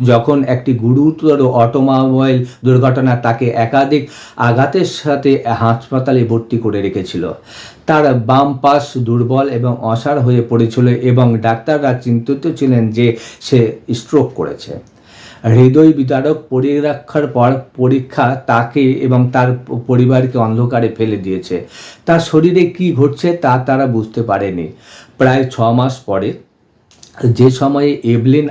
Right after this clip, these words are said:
আঠারো জন বিভিন্ন চিকিৎসককে দেখেছিলেন, তার মাল্টিপল স্ক্লেরোসিস ধরা পড়ে।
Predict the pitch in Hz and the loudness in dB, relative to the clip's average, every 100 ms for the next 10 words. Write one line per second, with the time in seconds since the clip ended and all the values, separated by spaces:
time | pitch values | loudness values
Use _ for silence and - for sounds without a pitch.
0 | - 117 117 123 131 147 143 139 113 113 | -2 0 0 0 0 2 2 0 0 0
1 | 143 147 139 127 113 123 123 143 127 - | 0 0 -2 -4 -4 -4 -2 -4 -4 -2
2 | 131 101 95 123 127 107 90 - - - | -2 -2 -4 -4 -2 -2 -2 -6 -10 -20
3 | - - - - 139 135 151 127 113 123 | -20 -20 -20 -4 0 2 2 0 0 0
4 | 131 151 147 151 151 127 120 - 147 143 | 0 -2 -2 -4 -4 -4 -6 -2 0 2
5 | 139 139 147 - - 101 104 95 73 73 | 0 -2 -4 -4 -8 -4 -2 -2 -6 -8